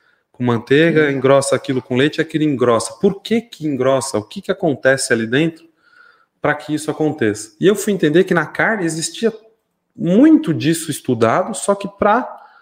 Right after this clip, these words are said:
Speaker 1: academia, pra dentro das universidades. Isso não era aplicado ao churrasco. Aí eu
Speaker 2: Uhum.
Speaker 1: falei, "Cara, tem um mato alto aqui que eu, como engenheiro,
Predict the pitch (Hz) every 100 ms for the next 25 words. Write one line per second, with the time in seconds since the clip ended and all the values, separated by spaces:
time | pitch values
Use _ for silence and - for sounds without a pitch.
0 | _ _ _ _ _ 143 - 180 226 196
1 | 147 113 135 135 160 185 180 180 185 180
2 | 180 190 151 135 117 - 147 180 185 202
3 | 196 180 - 143 135 - 120 107 101 -
4 | _ - 139 151 160 139 - 131 104 98
5 | _ _ _ _ _ _ _ _ _ 139
6 | 160 165 143 139 139 127 123 123 - 104
7 | - 156 156 - 123 110 120 147 147 127
8 | 123 113 110 127 156 127 104 -